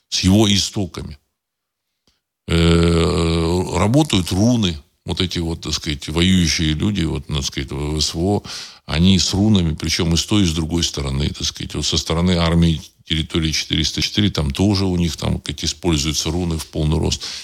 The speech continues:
Никаких практически попов нет, ни там, ни, ни на той, ни на этой стороне, потому что это не работает. Вот если это, если это работало бы, там это вс-, все повально, понимаете, война, она заставляет людей обращаться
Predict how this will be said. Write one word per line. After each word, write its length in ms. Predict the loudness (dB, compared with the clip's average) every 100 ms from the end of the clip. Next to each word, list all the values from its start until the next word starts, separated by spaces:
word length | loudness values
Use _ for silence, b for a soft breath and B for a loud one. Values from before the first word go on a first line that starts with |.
| B 4
Никаких 560 | 4 4 2 0 0
практически 640 | 0 -2 -2 -2 -2 -4 -6
попов 560 | -6 -4 0 0 2
нет, 480 | 4 6 4 0 -4 0
ни 180 | 4 4
там, 420 | 2 2 4 4
ни, 140 | 2 B B 0
ни 80 | 2
на 160 | 4 4
той, 240 | 4 4
ни 100 | 4
на 240 | 4 2
этой 180 | 2 0
стороне, 560 | -2 0 2 2 2 0
потому 320 | -4 0 2 2
что 180 | 2 0
это 180 | 2
не 120 | 2 2
работает. 640 | 2 0 -2 -2 -6 -8 -10
Вот 140 | -2
если 240 | 0 2
это, 100 | 0
если 240 | 0 0 0
это 300 | 0 0 0
работало 480 | 2 2 0 0 -2
бы, 120 | -2
там 260 | 0 2
это 140 | 2 0
вс-, 200 | -4 -6 B B B
все 240 | -2 0 0
повально, 640 | 0 0 2 0 0 -2 B B B B B
понимаете, 320 | 2 2 4 2
война, 500 | 2 2 2 2 4
она 180 | 4
заставляет 720 | 4 2 0 0 2 2 2 0
людей 480 | 0 2 0 0 B B B B -4
обращаться 840 | 0 2 2 0 0 0 0 0